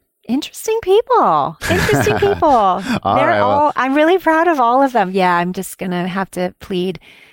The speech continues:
Speaker 1: plead, what is it? Plead the fifth. I, um, the September issue just dropped yesterday, so I just keep it tight. You know what I mean? Like, October's just not, the podcast is coming out, but, like, for for you and me, like,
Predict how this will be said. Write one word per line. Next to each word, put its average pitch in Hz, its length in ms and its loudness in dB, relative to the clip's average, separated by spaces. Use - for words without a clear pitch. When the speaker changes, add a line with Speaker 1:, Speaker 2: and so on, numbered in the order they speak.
Speaker 1:
plead, 190 340 -10
what 190 160 -6
is 202 140 -12
it? - 180 -14
Plead 190 220 -14
the 185 80 -20
fifth. 180 380 -10
I, 185 320 -4
um, 180 640 -6
the 202 140 -8
September 220 480 -4
issue 196 280 -2
just 185 300 -4
dropped 175 260 -2
yesterday, 185 460 -4
so 190 280 -4
I 196 100 -2
just 214 220 -8
keep 226 240 -6
it 220 100 -4
tight. 151 340 -4
You 185 120 -6
know 185 80 0
what 175 100 0
I 190 60 -2
mean? 180 180 -4
Like, 180 140 -4
October's 190 460 -6
just - 180 -10
not, 175 240 -10
the - 60 -18
podcast 320 580 -4
is 247 140 -14
coming 208 280 -2
out, 190 220 -2
but, 196 180 -6
like, 175 380 -6
for - 280 -12
for - 160 -14
you 196 180 0
and 190 120 0
me, 202 300 -2
like, 165 240 -8